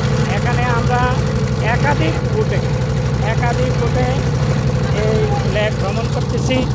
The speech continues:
আপনাদেরকেও আহ্বান জানাচ্ছি, ভ্রমণ করুন,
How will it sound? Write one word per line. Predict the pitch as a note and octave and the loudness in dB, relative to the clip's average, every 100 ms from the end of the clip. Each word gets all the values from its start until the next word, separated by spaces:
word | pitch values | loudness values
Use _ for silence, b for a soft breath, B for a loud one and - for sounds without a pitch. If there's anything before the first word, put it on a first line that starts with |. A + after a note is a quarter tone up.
| - - - - - - - - - - - - - - - - - - - - - - - - - - - - G3 | -2 -2 -2 -2 -2 -2 -2 -2 -2 -2 0 0 -2 0 0 0 0 0 0 0 0 0 0 0 0 0 0 0 0
আপনাদেরকেও | A3 B3 A#3+ B3 A#3 B3 B3+ | 0 0 0 0 0 0 2
আহ্বান | A#3+ A3 A#3 A#3+ A3+ | 2 2 0 0 0
জানাচ্ছি, | A#3 A#3 A#3 A#3 A3+ A3 A3 - - - G#3 - - - - - - - - - | 0 0 0 0 0 0 0 0 -2 0 0 0 0 0 0 0 0 0 0 0
ভ্রমণ | G3 A#3+ C#4+ D4 | 2 2 2 2
করুন, | B3 A3+ | 2 2